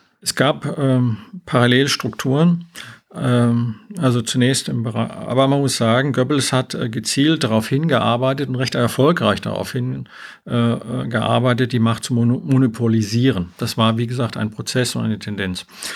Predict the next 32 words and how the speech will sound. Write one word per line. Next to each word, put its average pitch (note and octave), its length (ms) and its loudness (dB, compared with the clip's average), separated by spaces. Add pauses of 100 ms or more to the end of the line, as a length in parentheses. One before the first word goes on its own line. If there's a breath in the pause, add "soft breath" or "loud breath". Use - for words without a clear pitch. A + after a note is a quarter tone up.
(180 loud breath)
Äh, C3 320 2
nur E3+ 300 4
z-, - 180 -10 (460)
etwas, - 540 -2
äh, - 180 -8 (360)
sozusagen C#3 420 -2
dort, C#3 200 0
wo C#3 80 0
Konflikte E3+ 480 -2
entstanden, C#3+ 680 0 (420 loud breath)
entstanden C#3 440 0
die C#3 120 0
natürlich C3+ 580 0
gegenüber C3 640 2
den A#2 380 2
Landesregierungen, C3 760 0
aber B2 180 -2
auch A#2+ 180 -6 (120)
den B2 220 -2
kommunalen A#2+ 480 2
Verwaltungen. D#3 800 2 (480 loud breath)
Das B2 120 -10
heißt, C3 300 0
ein B2+ 640 2
normales, C3 800 0
sagen B2+ 220 0
wir B2+ 80 0
mal, A#2 100 2
Opernorchester C#3 960 0
und A#2 140 0
ein A#2 280 0
Intendant B2+ 680 -2